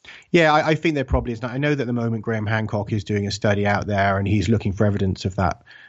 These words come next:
of that perhaps lost high culture or civilization of North America, um, and that, you know, he's also provided, you know, evidence for what might have happened to it. You know, most people will know about the comic impact theories and obviously the,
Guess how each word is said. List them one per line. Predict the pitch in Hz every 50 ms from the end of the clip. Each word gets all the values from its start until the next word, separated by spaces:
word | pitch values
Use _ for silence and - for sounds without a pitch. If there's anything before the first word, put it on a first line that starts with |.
| _ _
of | - - 92 -
that | 92 87 - -
perhaps | - - 98 98 95 - -
lost | 107 98 92 92 - - - - -
high | - - 98 98
culture | 98 - 104 98 95 101 - 98 98 98
or | 95
civilization | - - 98 90 92 92 101 95 98 92 95 90 - 95 92 90 92 -
of | 117 107 -
North | 107 107 98 95 95
America, | 98 92 92 95 92 95 - 104 101 104 104 - - - - - - - -
um, | - 110 110 110 110 107 107 107 107 104 104 101 -
and | 113 113 113 113 110
that, | 117 117 110 - - - - -
you | 120
know, | 113 110 110 113 113 113 113 110 - _ _ - - _ _ _ _ _ - - _
he's | - - - 95 - - 104 123 120 117
also | 139 135 127 - - 120 107
provided, | 104 - - 101 107 107 107 104 101 107 98 92 - - _ -
you | - 107
know, | 101 101 98 98 104
evidence | 104 101 101 104 95 -
for | - 104
what | 92 98 - - 110 - 90 110 120 - -
might | 113 104 101
have | 98 -
happened | - 131 - - 110 95 92
to | - 92 87
it. | 87 117 - - -
You | 117
know, | 101 95 95 98 95 -
most | 117 110 110 107 107
people | - 113 - 107
will | 101 101
know | 98 98 98
about | 98 98 98 95 95 - - - - - - - - _
the | - 101
comic | - - 101 98 92 -
impact | 98 98 98 92 - 101 92 - -
theories | - - 104 101 98 98 98 98 95 95 92 92 92 -
and | 87 87 82 87 87 87 87 - -
obviously | - - - - 90
the, | 87 87 87 87 87 87 87 82